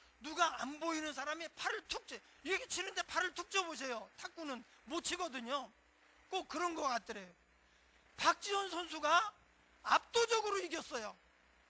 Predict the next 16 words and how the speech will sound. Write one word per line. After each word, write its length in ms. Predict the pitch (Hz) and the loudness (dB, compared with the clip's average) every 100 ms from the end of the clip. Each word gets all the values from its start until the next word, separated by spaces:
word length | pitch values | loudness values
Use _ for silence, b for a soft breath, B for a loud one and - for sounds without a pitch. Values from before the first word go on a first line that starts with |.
| - | -8
할렐루야. 680 | - 320 339 311 294 247 196 - _ _ _ _ _ _ _ _ _ _ | 0 4 4 4 6 4 4 -10 _ _ _ _ _ _ _ _ _ _
그래가지고 540 | 294 311 294 269 262 254 | 2 6 6 2 -2 -2
이 340 | 247 254 262 | -4 -6 -6
박지원 460 | 208 254 254 240 233 | -8 -10 -8 -8 -8
선수가 640 | 233 226 214 214 214 220 269 _ b b b b _ _ _ _ _ _ _ _ - | -12 -10 -4 -2 -2 -4 -10 _ b b b b _ _ _ _ _ _ _ _ -18
몽골에 840 | 180 185 233 247 247 233 226 220 | -8 -4 -4 -4 -4 -4 -4 -4
가서, 680 | 226 220 220 240 214 214 202 - 233 | -4 -6 -8 -10 -10 -10 -10 -14 -10
예멘, 520 | 196 220 226 220 214 | -4 -2 -2 -6 -8
요 100 | 208 | -10
이슬람 540 | 202 220 202 240 226 214 | -10 -10 -8 -4 -4 -4
국가거든요. 760 | 185 220 202 196 214 220 247 226 | -8 -8 -8 -12 -12 -10 -12 -14
예멘, 800 | 180 214 220 240 240 277 269 269 277 _ _ - | -12 -8 -6 -6 -8 -12 -14 -14 -18 _ _ -12
이슬람 540 | 240 254 302 294 269 | -8 -6 -2 0 -2
국가들에 460 | 277 294 262 254 247 | -4 -4 -2 -2 -4
가가지고, 640 | 220 247 277 233 277 240 - b b b - | -2 -4 -4 -8 -14 -16 -18 b b b -8
왜? 280 | 277 269 | 0 0